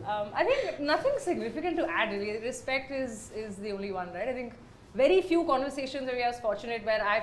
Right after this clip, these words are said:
Speaker 2: felt after the first discussion, unless, you know, there just wasn't the vibe check, where the person is not necessarily disrespectful, they just are on a different wavelength, uh, is when people are kind of rude or, you know, there's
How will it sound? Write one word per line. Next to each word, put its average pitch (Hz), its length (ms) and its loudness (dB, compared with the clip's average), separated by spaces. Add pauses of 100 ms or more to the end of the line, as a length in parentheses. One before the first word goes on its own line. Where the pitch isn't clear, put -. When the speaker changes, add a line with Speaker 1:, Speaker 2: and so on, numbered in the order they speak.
Speaker 2:
felt 220 360 0
after 208 240 -2
the 220 80 -8
first 220 260 -4
discussion, 214 440 -6 (120)
unless, 349 420 4
you 269 60 -2
know, 269 120 0
there 247 120 0
just 247 160 -6
wasn't 220 340 -2 (240)
the 214 80 -2
vibe 202 220 2
check, - 200 -6 (280)
where 277 120 6
the 339 80 8
person 302 260 4
is 311 80 0
not 294 160 2
necessarily 269 440 2
disrespectful, 269 680 -2
they 262 140 2
just 262 380 -4 (540)
are 220 380 6
on 220 180 2
a 214 240 2 (340)
different 240 240 -2
wavelength, 202 300 -4 (420)
uh, 220 260 4
is 330 200 0
when 320 260 6
people 262 380 0
are 220 160 6
kind 220 200 -2
of 214 140 -8
rude 254 420 -4
or, 202 280 2 (400)
you 202 60 -8
know, 214 120 -4
there's 240 400 -2